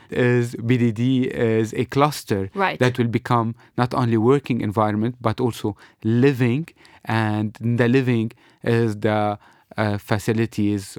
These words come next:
Speaker 1: such as furnished apartment, residential apartment, three, four-star hotels. But we can definitely and would welcome to have a WeWork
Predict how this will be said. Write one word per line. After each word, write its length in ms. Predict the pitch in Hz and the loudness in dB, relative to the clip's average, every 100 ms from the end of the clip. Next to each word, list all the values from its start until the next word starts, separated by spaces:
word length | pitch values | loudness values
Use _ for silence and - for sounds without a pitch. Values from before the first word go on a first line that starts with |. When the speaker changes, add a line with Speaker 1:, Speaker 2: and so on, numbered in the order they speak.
| - | -18
Speaker 1:
such 320 | - 113 - 104 | -6 -4 -2 -4
as 220 | 98 95 | -4 -2
furnished 320 | 117 110 - | -2 -2 -4
apartment, 440 | 101 101 98 98 | -6 -4 -4 -4
residential 440 | 107 95 104 - - | -4 -4 -4 -4 -8
apartment, 460 | - 104 95 104 | -4 -4 -2 -4
three, 180 | - 123 | -2 -2
four-star 460 | 117 120 - 110 98 | 0 -2 0 -4 -2
hotels. 460 | 95 98 87 - - - - - - - | -4 -6 -8 -10 -16 -16 -16 -18 -20 -12
But 280 | 123 120 120 | 0 0 0
we 80 | 123 | -4
can 280 | - 113 117 | 0 -2 2
definitely 680 | 147 - 156 - 113 107 117 | 0 2 -2 0 0 0 0
and 180 | 107 | -2
would 160 | 98 107 | -4 2
welcome 360 | 135 139 123 110 | 2 2 -2 0
to 120 | 113 | 0
have 240 | 110 107 | 0 0
a 60 | 110 | 0
WeWork 640 | 113 156 151 117 104 - | 2 2 2 0 -2 -6